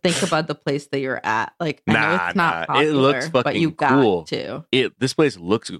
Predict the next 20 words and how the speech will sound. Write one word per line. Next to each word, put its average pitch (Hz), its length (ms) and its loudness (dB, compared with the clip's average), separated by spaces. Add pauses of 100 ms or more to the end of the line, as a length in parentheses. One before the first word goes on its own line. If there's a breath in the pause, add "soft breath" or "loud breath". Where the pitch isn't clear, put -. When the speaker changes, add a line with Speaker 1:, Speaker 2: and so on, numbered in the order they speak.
Speaker 2:
cool 95 260 4
as 85 100 0
fuck 98 240 0
in 80 80 -8
this 80 120 -14
picture. - 280 -2
I'm 104 60 -2
gonna 127 140 2
plank 104 320 -2
on 67 160 -8
this. - 240 -14
What 90 100 2
is, 110 120 0 (480 loud breath)
what 135 80 4
do 185 60 2
these 208 180 0
big 117 260 -2
black 117 320 0
squares 92 640 -2
mean? 73 180 -20